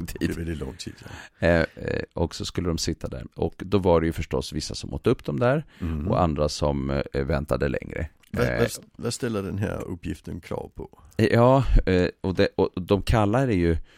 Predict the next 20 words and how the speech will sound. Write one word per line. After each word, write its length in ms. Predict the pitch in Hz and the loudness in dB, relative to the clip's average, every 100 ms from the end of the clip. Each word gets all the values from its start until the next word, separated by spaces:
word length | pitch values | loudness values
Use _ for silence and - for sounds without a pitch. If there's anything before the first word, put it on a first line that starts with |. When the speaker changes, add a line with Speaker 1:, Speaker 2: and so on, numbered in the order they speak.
| _ - | _ 2
Speaker 1:
uppskjuten 720 | 113 - - 95 80 - 78 | 4 8 8 6 0 -4 -2
belöning. 800 | 85 90 127 - 67 - 67 - - _ _ _ - - - | -2 0 -2 -2 -6 -8 -10 -10 -16 _ _ _ -20 -20 -6
Eh, 560 | 78 78 73 - - | 0 2 2 -2 -4
Speaker 2:
Ja, 80 | 80 82 | -4 -4
fast 200 | 85 - | -4 -4
vi, 180 | 107 - | -4 -2
som 160 | 101 | 0
neuropsykolog, 540 | 107 117 101 104 92 85 | 2 2 0 -2 -4 -6
där 60 | 90 | -6
kanske 240 | 101 95 | -2 -2
vi 140 | 92 92 | -2 -2
vill 160 | 87 | -2
välja 380 | 82 85 90 78 | -2 -2 -2 -2
att 200 | 62 - | -4 -8
titta 320 | - 101 - | -8 -6 -6
på 320 | 78 87 - - | -4 -4 -4 -8
Speaker 1:
eh, 300 | - 52 87 | -10 -10 -4
Speaker 2:
någonting 240 | 98 87 | 0 4
Speaker 1:
ja. 100 | 92 | 4
Speaker 2:
annat. 280 | 80 - - | 4 -2 -4